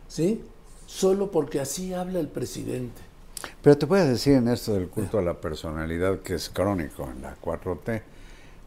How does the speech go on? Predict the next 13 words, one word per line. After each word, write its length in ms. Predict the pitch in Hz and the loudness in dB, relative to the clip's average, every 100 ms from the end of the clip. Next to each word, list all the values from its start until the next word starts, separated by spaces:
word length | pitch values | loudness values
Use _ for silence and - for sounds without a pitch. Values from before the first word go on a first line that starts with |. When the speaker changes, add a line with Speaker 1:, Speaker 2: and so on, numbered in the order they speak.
| - | -14
Speaker 2:
pues 120 | - | -10
comienza 440 | - 107 143 143 - - - - - - - - - 190 - - - - - | -4 0 0 0 -8 -16 -20 -20 -20 -20 -20 -20 -20 -18 -18 -18 -20 -20 -10
por 140 | 98 95 | -6 -6
el 80 | |
propio 420 | 87 143 143 127 113 | -4 -6 -4 -4 -2
López 400 | 120 107 110 117 | -4 -4 -6 -4
Obrador, 540 | 101 104 98 107 107 - - - - 101 - | -2 0 2 0 0 -8 -20 -20 -16 -16 -10
que 220 | - 101 | -4 -2
le 160 | 90 98 | 0 -2
encanta 640 | 95 92 117 120 117 120 | -2 -4 -4 -4 -2 -6
jugar 400 | - 95 90 104 | -6 -6 -2 0
al 160 | 107 95 | 0 0
espejito, 1000 | 85 - 92 82 - 95 - 101 95 | -4 -6 -8 -8 -6 -6 -4 -4 -4